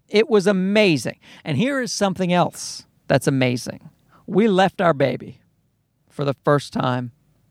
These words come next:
in his natural life. It, uh, we left him alone, you know. We put him on the, we put him on the balcony,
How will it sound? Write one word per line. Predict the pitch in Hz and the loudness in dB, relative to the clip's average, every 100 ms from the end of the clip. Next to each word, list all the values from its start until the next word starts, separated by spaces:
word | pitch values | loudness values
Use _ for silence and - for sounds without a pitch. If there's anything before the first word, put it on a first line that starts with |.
| _ _ _ _ _ | _ _ _ _ _
in | 156 127 | 4 6
his | 123 110 | 4 2
natural | 131 120 - 135 - | -2 -2 -4 -6 -6
life. | - - - - _ _ _ _ _ _ _ _ _ _ _ _ | -10 -16 -20 -20 _ _ _ _ _ _ _ _ _ _ _ _
It, | 165 151 - 185 | -2 -2 -2 -2
uh, | 156 147 147 143 127 - _ _ _ _ _ _ _ _ _ _ _ _ _ _ | 0 0 0 -2 -2 -6 _ _ _ _ _ _ _ _ _ _ _ _ _ _
we | 190 | 2
left | 214 269 | 2 2
him | 370 | -2
alone, | 349 269 269 277 _ _ _ | 0 2 2 0 _ _ _
you | 202 170 | -2 0
know. | 202 220 _ _ _ _ _ _ _ _ | 0 -4 _ _ _ _ _ _ _ _
We | 156 | -4
put | 202 | 0
him | 214 | 2
on | 220 | 4
the, | 214 208 - _ - | 2 0 -8 _ -12
we | |
put | 135 208 | -4 -2
him | |
on | 220 220 | 0 2
the | |
balcony, | 185 180 185 214 | 2 2 0 -8